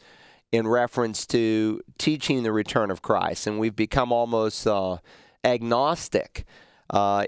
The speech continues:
in our desire to hear about the return of Christ, and yet it is a major motivation that God gives in His Word that pastors are to teach, uh, that God's people would be ready and faithful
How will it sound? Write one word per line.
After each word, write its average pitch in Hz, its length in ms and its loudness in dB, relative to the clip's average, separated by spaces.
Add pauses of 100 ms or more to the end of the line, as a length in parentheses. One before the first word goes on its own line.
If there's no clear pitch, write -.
(120)
in 117 340 2
our 107 600 2
desire 113 920 0
to 110 540 -2
hear 131 320 0
about 110 280 0
the 117 80 -2
return 113 300 0
of 95 80 -8
Christ, 135 440 -2
and 117 200 -2
yet 123 160 2
it 117 140 -2
is 113 140 0
a 110 60 0
major 120 400 0
motivation 117 880 -2 (360)
that 113 140 2
God 110 360 0
gives 123 400 0
in 123 80 2
His 139 220 -4
Word 107 300 2
that 110 140 0
pastors 120 560 -2
are 117 100 -2
to - 160 -10
teach, - 580 -4 (440)
uh, 107 420 2
that 110 440 -2
God's 117 280 0
people 120 380 0
would 104 120 0
be 95 140 0
ready 131 480 0 (300)
and 107 160 -4
faithful 113 680 -2